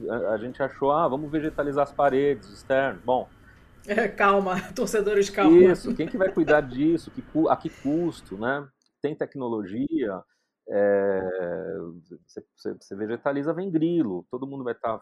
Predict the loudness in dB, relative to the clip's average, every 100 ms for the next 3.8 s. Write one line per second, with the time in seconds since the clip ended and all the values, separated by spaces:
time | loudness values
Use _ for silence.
0 | _ -10 -8 -8 -8 -10 -12 -10 -10 -6
1 | -6 -6 -12 -12 -14 -16 -12 -12 -14 -14
2 | -14 -14 _ _ _ _ -4 -2 -2 -2
3 | -2 -4 -6 -10 -10 -8 -8 -10